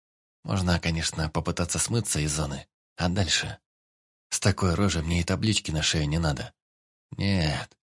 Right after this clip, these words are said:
по ту сторону меня ещё быстрее ухлопают. Где-то вдалеке заревел какой-то зверь.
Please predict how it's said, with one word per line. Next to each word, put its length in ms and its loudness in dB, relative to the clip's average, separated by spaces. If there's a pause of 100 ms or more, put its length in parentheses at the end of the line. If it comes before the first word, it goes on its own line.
(320)
по 80 2
ту 140 0
сторону 360 0
меня 200 2
ещё 200 2
быстрее 640 0
ухлопают. 680 -4 (400)
Где-то 480 2
вдалеке 460 2
заревел 440 4
какой-то 480 0
зверь. 480 0